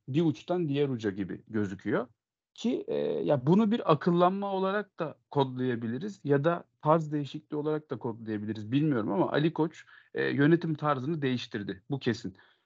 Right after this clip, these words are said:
Eee, ilk geldiği dönemdeki Koku tercihini bile ben anlayabiliyorum. Eee, ama sonrasında dediğin gibi abi Koeman'ı bir süre bekledi.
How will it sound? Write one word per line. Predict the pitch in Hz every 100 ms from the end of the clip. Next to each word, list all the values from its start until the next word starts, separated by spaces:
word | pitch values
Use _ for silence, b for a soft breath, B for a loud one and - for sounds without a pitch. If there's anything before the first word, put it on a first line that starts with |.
| _
Eee, | 127 127 -
ilk | 190 160 -
geldiği | 165 170 175 165
dönemdeki | 156 160 165 165 160 180 185 _
Koku | - 151 175
tercihini | 151 151 151 156 170 185 151
bile | 139 120
ben | 113 107
anlayabiliyorum. | 113 110 110 110 107 98 95 117 214 _ _ -
Eee, | 107 110 120 64 65 - -
ama | 170 175 131 -
sonrasında | - 139 156 151 165 131
dediğin | 131 143 160
gibi | 135
abi | 123 107
Koeman'ı | - 131 139 143 151 151 - -
bir | 127 131 131
süre | - 139 135
bekledi. | 131 123 - 131 135 139